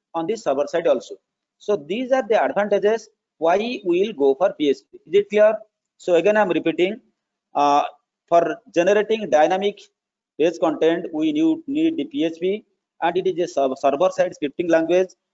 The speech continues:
It supports almost all the databases, and we can update everything, uh, on the database using this P H P also.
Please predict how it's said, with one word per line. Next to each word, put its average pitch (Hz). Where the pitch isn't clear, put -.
It 143
supports 170
almost 151
all 139
the 170
databases, 175
and 185
we 190
can 214
update 147
everything, 202
uh, 143
on 160
the 165
database 165
using 151
this 170
P 160
H 165
P 175
also. 185